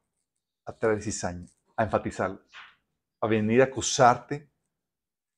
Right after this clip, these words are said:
lo que hizo. Todos esos detalles, todos esos pecados, porque todos tenemos detalles, chicos. Pero dices, "Oye, ¿por qué,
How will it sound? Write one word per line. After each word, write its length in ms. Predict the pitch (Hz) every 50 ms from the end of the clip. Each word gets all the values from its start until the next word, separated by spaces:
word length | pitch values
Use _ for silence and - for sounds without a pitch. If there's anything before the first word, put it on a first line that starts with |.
| _ _ -
lo 120 | 107 101
que 120 | - 110
hizo. 240 | 104 98 101 - - _ _ _ _ _ _ _ _ _ _ _ _ _ _ _ _ _ _ _ _ -
Todos 180 | 147 160 160
esos 120 | 180 170 -
detalles, 460 | - 143 123 104 85 - - - -
todos 160 | - 143 139
esos 100 | 139 -
pecados, 520 | 165 - - 127 101 87 - - - - _ _ _ _ _ _ _ _ -
porque 200 | - 113 113 -
todos 160 | 127 139 139
tenemos 260 | - 170 160 160 147
detalles, 320 | 127 - 139 156 180 156 -
chicos. 400 | - - - - - - _ _ _ _ _ _ _ _ _ -
Pero 100 | 147 151
dices, 100 | 147 175
"Oye, 180 | 214 214 220 214
¿por 240 | 214 202 190 202
qué, 520 | - - 208 233 247 262 262 220 - -